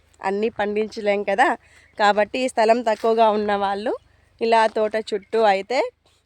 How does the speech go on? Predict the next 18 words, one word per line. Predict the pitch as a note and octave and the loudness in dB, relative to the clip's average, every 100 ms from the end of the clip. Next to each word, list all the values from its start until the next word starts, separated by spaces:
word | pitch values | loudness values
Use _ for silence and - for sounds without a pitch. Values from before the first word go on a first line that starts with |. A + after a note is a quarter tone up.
| - | -6
ఆ, | A3+ A3 A3 G#3+ G#3 | -4 -2 -2 -4 -4
కావలసినటు-, | G#3+ G#3 G#3+ A3+ G#3 | -4 -2 -6 -6 -6
ఇంటికి | G#3 G3+ G#3+ | -4 -6 -6
కావలసినటువంటి | G3+ G3 G3+ - F#3+ G3 G3 A3+ A4+ - _ _ _ | -4 -4 -6 -8 -8 -8 -8 -6 -8 -8 _ _ _
కూరగాయలు | A3 A3 G#3 G3+ G3+ | -4 -2 0 0 -2
కూడా | G3 A3+ C5+ - _ _ _ - | -2 -4 -4 -10 _ _ _ -8
ఇలా | G#3 | -6
చుట్టూ | G3 G3+ F#3 | -4 -8 -10
పెట్టేసుకుంటారు. | G3+ F#3+ F3+ G3 - G3 G3 F#3+ A3+ A4+ _ _ _ | -8 -8 -6 -8 -8 -8 -4 -4 -4 -6 _ _ _
అవి | F#3 F#3+ | -6 -2
కూడా | A#3+ A#3+ C4+ | 0 4 4
వాళ్ళకు, | C4+ C4 C4 C4 C#4 - | 4 2 -4 -2 -2 -2
ఆ, | B3 A#3+ | 0 0
వంటకు | A3+ A3+ A3+ B3+ | 2 0 0 -2
అయ్యి | A3+ A3+ A#3 D4+ - _ B3+ | -2 -2 -6 -10 -14 _ -6
మళ్ళీ | G#3+ G#3+ A3+ | -4 -4 -4
మిగిలిన, | G#3+ G#3+ G#3+ G#3+ G#3+ _ _ G#3 | -4 -4 -6 -8 -12 _ _ -10
మిగిలిన | G3+ G#3 A3 C#4+ | -8 -6 -6 -6